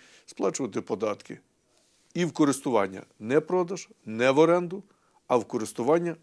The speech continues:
виключно на цих умовах. П'ять-десять гектарів, будь ласка, в першу чергу навіть, е, солдатам ато,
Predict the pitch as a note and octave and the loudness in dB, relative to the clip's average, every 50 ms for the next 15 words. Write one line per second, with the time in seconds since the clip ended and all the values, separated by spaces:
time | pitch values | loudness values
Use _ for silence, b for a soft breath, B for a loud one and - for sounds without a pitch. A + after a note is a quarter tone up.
0 | _ _ _ _ G#2+ B2 C#3+ C#3+ F#3+ E3 - - C#3 G#2 G2+ G2 - - C3 - | _ _ _ _ -4 -4 -4 -4 -6 -8 -8 -8 -8 -10 -8 -8 -6 -6 -6 -6
1 | - - - A#2+ A#2+ A2+ G2+ F#2 G2+ - - b b b b b b b b _ | -6 -8 -6 -4 -2 0 0 0 -2 -6 -8 b b b b b b b b _
2 | - D3+ E3 F3 C#3+ A#2+ A2+ C3+ B2+ C3 - A#2+ A2 G2+ - D3 C3+ A#2+ A#2+ A2 | 2 4 4 4 2 0 0 0 0 2 0 -2 -4 -2 -2 -2 0 0 -2 -6
3 | G#2 B2 A#2+ G2+ A2 G2+ F#2 - - - - - B2+ A#2+ - - - - D#3 D#3 | -6 -8 -2 2 2 2 2 0 -6 -12 -4 -2 -2 -2 -2 -6 2 4 4 4
4 | D3 C3+ A2 G2+ A#2 B2+ C3 C3 C3 - b b b b b b b b b b | 4 0 -4 -2 0 0 0 -2 -4 -10 b b b b b b b b b b
5 | - A#2 A#2+ A#2+ A#2 A#2 A#2 A#2 A#2 A2+ A2+ G#2 - - B2 A2 A2 C3 C3 B2+ | 0 2 4 4 6 6 6 6 6 6 6 4 2 0 -2 0 2 2 2 2
6 | - C3 A#2+ A#2 - _ _ _ - A#2 A#2 A2+ - - F3 G3+ G3+ | 2 -2 -2 -2 -6 _ _ _ 0 0 0 0 2 0 0 0 0